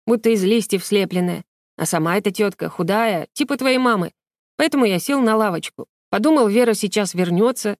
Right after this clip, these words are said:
да и сумку надо было посторожить. В ней же новое кимоно, которым Верка гордится, ключи, мобильник. Это я телефон в кармане ношу". Саше стало неприятно, что Куличкин упоминает её маму. "А тебе что надо от Веры?"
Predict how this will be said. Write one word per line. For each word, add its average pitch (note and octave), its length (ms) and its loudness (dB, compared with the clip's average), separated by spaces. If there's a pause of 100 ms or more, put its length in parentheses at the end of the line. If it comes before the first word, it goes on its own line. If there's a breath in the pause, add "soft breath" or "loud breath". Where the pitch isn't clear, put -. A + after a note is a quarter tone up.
(120)
да E3+ 80 0
и D#3 60 2
сумку A#3+ 340 0
надо A#3 200 2
было G#3+ 220 2
посторожить. G#3 720 -2 (120)
В A3 40 4
ней C4 140 4
же B3 160 2
новое B3 340 2
кимоно, A#3+ 420 0
которым G3 320 0
Верка F#3+ 300 0
гордится, G#3 600 -2 (120)
ключи, G#3 480 0
мобильник. G#3 640 0 (240)
Это A3+ 160 0
я C#4 200 4
телефон G3+ 420 0
в F3 60 -6
кармане A3+ 420 2
ношу". F#3+ 360 -2 (760)
Саше B3 340 -2
стало G#3+ 300 0
неприятно, G#3 720 2
что F3+ 200 -4
Куличкин F3 640 -2
упоминает F#3 600 0
её G#3 180 2
маму. E3 320 -4 (680)
"А A#3+ 160 0
тебе C4 300 0
что C4 260 0
надо F#3 300 0
от F#3 100 -8
Веры?" A3 320 0